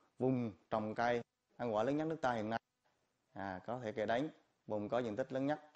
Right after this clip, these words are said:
và trồng nhiều nhất, đó là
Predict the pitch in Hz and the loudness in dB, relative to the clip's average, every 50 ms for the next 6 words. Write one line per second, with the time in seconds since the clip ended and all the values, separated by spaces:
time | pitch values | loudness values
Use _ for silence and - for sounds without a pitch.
0 | - _ _ _ _ _ _ _ _ - 101 104 107 101 98 95 95 92 98 - | -20 _ _ _ _ _ _ _ _ -6 -4 -2 0 0 0 0 -2 -4 -8 -6
1 | - 104 104 107 104 104 110 135 151 - - _ _ - _ _ _ _ _ - | -4 -2 -2 0 -2 0 0 -2 -2 -4 -10 _ _ -20 _ _ _ _ _ -6
2 | - 120 123 139 143 127 110 101 98 92 85 | -2 0 2 2 4 4 2 2 2 0 -4